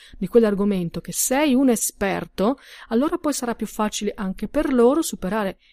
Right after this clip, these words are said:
l'ostacolo, che fondamentalmente è un ostacolo di, mm, psicologico, di, di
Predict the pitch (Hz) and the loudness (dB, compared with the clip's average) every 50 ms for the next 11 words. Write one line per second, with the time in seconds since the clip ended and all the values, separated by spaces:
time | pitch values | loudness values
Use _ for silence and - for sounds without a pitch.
0 | _ _ _ _ - - 190 160 - - - 208 202 - 185 190 170 - - - | _ _ _ _ -16 -12 -10 -10 -6 -2 -2 -2 -2 -2 -4 -6 -8 -10 -10 -8
1 | - 180 175 170 165 170 - 165 160 165 175 214 254 240 - 175 165 165 - - | -8 -8 -6 -6 -8 -8 -8 -8 -6 -2 2 2 2 2 0 -4 -6 -8 -10 -8
2 | - 175 175 - 180 180 180 - _ _ - _ _ _ - 190 185 175 - - | -8 -10 -8 -6 -6 -6 -6 -8 _ _ -20 _ _ _ -8 -6 -6 -6 -6 -10
3 | _ _ _ _ _ _ - 170 170 170 175 - 185 180 180 - - - 202 - | _ _ _ _ _ _ -18 -16 -14 -14 -14 -14 -14 -16 -14 -12 -10 -8 -8 -6
4 | - 180 180 170 - 240 262 226 214 202 - 185 175 180 180 - 185 175 175 175 | -4 -4 -4 -2 2 2 2 2 2 -2 -4 -6 -6 -4 -6 -6 -6 -8 -8 -10